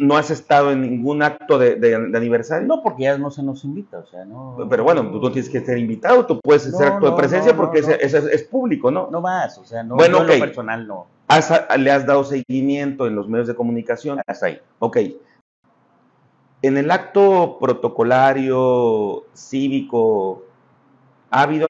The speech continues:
Speaker 1: algún reconocimiento a estos integrantes del movimiento?
Speaker 2: No, no, no, no. Yo creo
Speaker 1: ¿Nunca?
Speaker 2: que no, no. Ah, eh, en su momento Alex Cetina lo hizo con algunos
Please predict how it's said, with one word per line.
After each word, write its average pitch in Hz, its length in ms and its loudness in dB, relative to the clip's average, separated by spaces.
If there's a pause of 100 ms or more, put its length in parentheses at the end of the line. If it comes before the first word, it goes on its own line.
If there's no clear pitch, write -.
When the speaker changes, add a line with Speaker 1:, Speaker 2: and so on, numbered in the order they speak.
Speaker 1:
algún 139 300 -2
reconocimiento 127 720 -4
a 123 60 2
estos 131 400 -10
integrantes 120 580 -4
del 110 120 -8
movimiento? 110 540 -2
Speaker 2:
No, 101 220 -2
no, 92 160 -6
no, 87 120 -8
no. 95 60 -10
Yo 107 120 -4
creo - 120 0
Speaker 1:
¿Nunca? 220 100 0 (280)
Speaker 2:
que - 60 -20 (120)
no, 90 80 -20
no. - 20 -20 (360)
Ah, 139 100 6 (100)
eh, 147 220 0
en 139 240 -2
su 156 80 -6
momento 202 420 -2
Alex 196 260 0
Cetina 190 440 -4
lo 151 200 0
hizo 240 360 -8 (760)
con 117 160 -4
algunos 170 580 -4